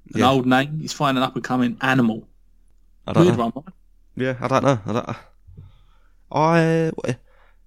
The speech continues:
Speaker 2: does, do you think when he's fighting this level, it means he wants to work his way to the title?
Speaker 1: I don't know.
Speaker 2: Yeah, I don't
Speaker 1: I
Speaker 2: know. I don't know how to translate it.
Speaker 1: I thought it was a really strange one. Um, great opportunity for Ricky Simone. I think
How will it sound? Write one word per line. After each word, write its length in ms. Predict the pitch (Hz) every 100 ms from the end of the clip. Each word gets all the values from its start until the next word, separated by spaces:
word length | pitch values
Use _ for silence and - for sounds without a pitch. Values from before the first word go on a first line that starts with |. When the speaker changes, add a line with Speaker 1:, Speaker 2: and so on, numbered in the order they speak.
| _
Speaker 2:
does, 220 | 151 147
do 140 | - 143
you 20 |
think 240 | 165 139
when 120 | 135 135
he's 140 | 127
fighting 360 | - 127 107 110
this 200 | 113 117
level, 520 | 120 110 90 101 - _ _ _ _ _ _ -
it 140 | -
means 240 | 104 104
he 80 | 98
wants 200 | 104 95
to 60 | -
work 200 | 107 107
his 160 | 113 113
way 160 | 107
to 120 | 107
the 100 | 104
title? 520 | - 131 120 - 127 - - - - - - -
Speaker 1:
I 80 | 185
don't 200 | 196 165
know. 200 | 202 - - -
Speaker 2:
Yeah, 220 | 113 101
I 20 |
don't 200 | 127 113
Speaker 1:
I 60 | 110
Speaker 2:
know. 40 |
I 60 | 110
don't 160 | 120 104
know 60 |
how 100 | 107
to 280 | 104 - 104
translate 600 | - - 104 101 113 110
it. 200 | - 82 - _ _ _ _
Speaker 1:
I 60 | -
thought 120 | 143
it 20 |
was 120 | 127
a 40 | 127
really 380 | 139 160 151 131
strange 500 | - 135 131 123 113
one. 260 | 113 104 - _
Um, 420 | - 127 123 123 - _ _ _ _ _ - -
great 240 | 135 143
opportunity 500 | 131 - 135 131 135
for 140 | 123
Ricky 240 | 120 135 123
Simone. 420 | - 123 135 135
I 80 | 113
think 460 | - 123 - -